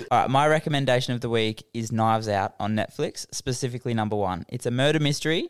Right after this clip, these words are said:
drama with a great cast. The way they did it, it's like you're always trying to guess who the killer is, and it, like, it's a family event kind of thing, and someone dies, and it's just, the way it's done is just so good, and the actors in it are, like, literally the best. I would happily watch it again right now.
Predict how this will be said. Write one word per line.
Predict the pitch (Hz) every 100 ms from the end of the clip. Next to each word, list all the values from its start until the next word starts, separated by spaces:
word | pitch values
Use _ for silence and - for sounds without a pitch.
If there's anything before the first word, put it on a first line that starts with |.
| _ 120
drama | 120 120 131 165 330
with | 117 113 -
a | -
great | 104 110 107 113 107 -
cast. | 98 73 - -
The | 139
way | 139 170
they | 180 160
did | 127 127
it, | 120 -
it's | 113
like | 110 110
you're | 113
always | 110 117 117 107 -
trying | 135 120
to | 110
guess | 107
who | - 104
the |
killer | - 127 120 139
is, | 311 - 113
and | 110
it, | -
like, | 104 117 -
it's | 110
a | 110
family | - 123 120 120 120 120 117 104
event | 117 117 110 123 - -
kind | 120
of | 117
thing, | - 120 117
and | 107
someone | 110 107 110
dies, | 101 98 98 98
and | 107
it's | 95
just, | - 117 - _ -
the |
way | 135 180
it's | 196 -
done | 120 113 107 98
is | 113
just | 110 - -
so | 120 117 117 - 113 113
good, | 120 107 -
and | 107
the | 98 123
actors | 123 - 127
in | 123
it | 117 -
are, | 107
like, | 104 101
literally | 120 123 135 131 123 120
the | 107
best. | 95 95 120 -
I | 117
would | 117 127
happily | 131 170 190
watch | 147
it | -
again | 123 120
right | 113 104
now. | 104 98 101